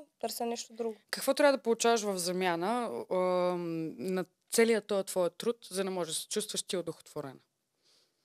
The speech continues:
Speaker 1: Какво да получавам в замяна? Тук е много,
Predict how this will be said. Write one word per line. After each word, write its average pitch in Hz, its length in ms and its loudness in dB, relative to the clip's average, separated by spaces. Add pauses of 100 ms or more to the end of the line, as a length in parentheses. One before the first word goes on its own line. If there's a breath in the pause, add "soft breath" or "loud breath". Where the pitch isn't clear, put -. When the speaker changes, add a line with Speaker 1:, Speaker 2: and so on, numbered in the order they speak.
(1300)
Speaker 1:
Какво - 260 -4
да 254 80 6
получавам 247 380 2
в 233 40 -2
замяна? 240 280 4
Тук - 160 -12
е 330 100 6
много, 277 540 6